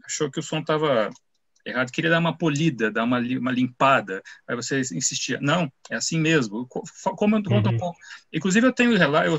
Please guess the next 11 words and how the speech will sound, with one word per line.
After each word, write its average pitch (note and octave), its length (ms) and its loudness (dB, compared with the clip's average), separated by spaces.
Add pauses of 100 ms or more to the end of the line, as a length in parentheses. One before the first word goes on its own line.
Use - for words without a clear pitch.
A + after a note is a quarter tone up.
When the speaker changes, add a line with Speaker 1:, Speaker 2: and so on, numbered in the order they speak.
(100)
Speaker 1:
eu E3 100 -2
soube F3 240 -2
de D3 80 -2
história, D#3 360 0
eu C3 60 -8
tenho F3 160 -2
histórias D3+ 340 -2 (180)
que, A2+ 220 -6
nessa A#2+ 340 -6
minha B2 120 0
vivência, A2 560 -2